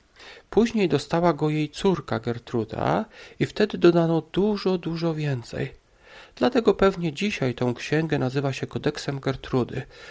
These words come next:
bo dla arcybiskupa Egberta napisano tylko psałterz, a później dla Gertrudy dodano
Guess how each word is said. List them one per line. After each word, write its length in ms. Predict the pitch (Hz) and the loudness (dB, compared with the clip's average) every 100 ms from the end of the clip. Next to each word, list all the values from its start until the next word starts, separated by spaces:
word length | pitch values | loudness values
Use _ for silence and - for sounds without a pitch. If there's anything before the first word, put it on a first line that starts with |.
| - 143 | -18 -2
bo 140 | 143 | 0
dla 200 | 147 139 | 2 2
arcybiskupa 720 | 143 - 139 127 - 220 156 | 0 -2 -2 -2 0 2 2
Egberta 760 | - 131 131 143 120 - 113 156 | 2 0 2 2 0 -2 0 2
napisano 520 | 143 135 - 151 139 | 0 -4 0 0 0
tylko 480 | - 175 175 147 135 - - | 0 -2 2 2 2 -6 -12
psałterz, 840 | - 135 123 - - 151 220 226 - - - | -2 0 0 -2 -4 0 0 0 -8 -2 0
a 80 | |
później 400 | - 220 226 208 | 2 2 4 0
dla 200 | 175 156 | 2 0
Gertrudy 520 | 143 139 - 208 196 165 | 0 -6 -2 -2 -2 0
dodano 500 | 135 143 147 143 | 2 2 2 0